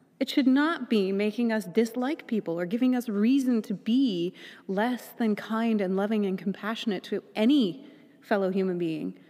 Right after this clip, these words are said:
or living creature, for that matter. I've got strong feelings on that front, too, but anyway, we'll move on to that some other <laughs> time. But the other thing that Aaron said was, um,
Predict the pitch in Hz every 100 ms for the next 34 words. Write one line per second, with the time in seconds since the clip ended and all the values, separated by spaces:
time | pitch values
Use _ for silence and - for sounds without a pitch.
0 | - - 226 220 202 202 214 220 180 214
1 | 226 156 151 170 165 - 165 165 180 196
2 | 180 - - 170 - 190 170 175 185 185
3 | 180 175 175 180 180 - 185 190 196 190
4 | 180 185 190 190 180 175 180 180 185 -
5 | 185 180 190 - 214 240 - - - 427
6 | 370 285 - 247 - 285 - - - 320
7 | - - 254 240 294 320 - 269 247 240
8 | - 214 220 202 - 214 196 196 196 -
9 | 180 180 185 - 190 175 180 175 - -
10 | - _ _ _ _ _ _ - - -
11 | 208 190 185 180